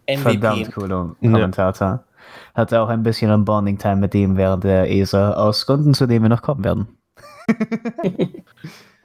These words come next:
Speaker 3: Hey, spoiler doch nicht die esa jetzt schon.
Speaker 2: Nein,
Speaker 3: Aber
Speaker 2: das ist ein
Speaker 3: kleine Teaser sind
Speaker 2: Vorgeschmack, kein
Speaker 3: erwünscht.
Speaker 2: Spoiler.
Speaker 3: <laughs>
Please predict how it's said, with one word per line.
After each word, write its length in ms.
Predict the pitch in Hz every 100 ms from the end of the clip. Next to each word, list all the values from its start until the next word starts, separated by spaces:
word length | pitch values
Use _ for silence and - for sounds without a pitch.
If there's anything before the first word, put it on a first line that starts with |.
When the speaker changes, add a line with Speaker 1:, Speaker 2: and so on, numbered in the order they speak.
| _ _ -
Speaker 3:
Hey, 500 | 110 113 117 131 113
spoiler 340 | - 117 123
doch 160 | 110 101
nicht 200 | 120 -
die 60 | 92
esa 180 | 131
jetzt 220 | 120 98 -
schon. 380 | 104 101 104 104 _ _ _ _ _ _ -
Speaker 2:
Nein, 240 | 113 151
Speaker 3:
Aber 120 | 113
Speaker 2:
das 80 | 110
ist 100 | 127
ein 80 | 117
Speaker 3:
kleine 40 |
Teaser 320 | 98 117 120 127
sind 160 | 120
Speaker 2:
Vorgeschmack, 40 | 127 104
kein 80 | 117
Speaker 3:
erwünscht. 220 | 98 -
Speaker 2:
Spoiler. 460 | - 90 92 98 - _ _ _ _ - -
Speaker 3:
<laughs> 520 | - 139 151 131 127